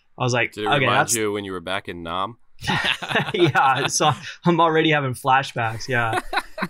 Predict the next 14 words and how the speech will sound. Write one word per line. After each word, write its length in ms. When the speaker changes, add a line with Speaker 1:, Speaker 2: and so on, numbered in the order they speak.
Speaker 1:
Yeah, 260
so 140
I 80
figured 340
that 280
that 180
thing 200
should 260
probably 300
have 200
something 640
around 480
it 200
to, 180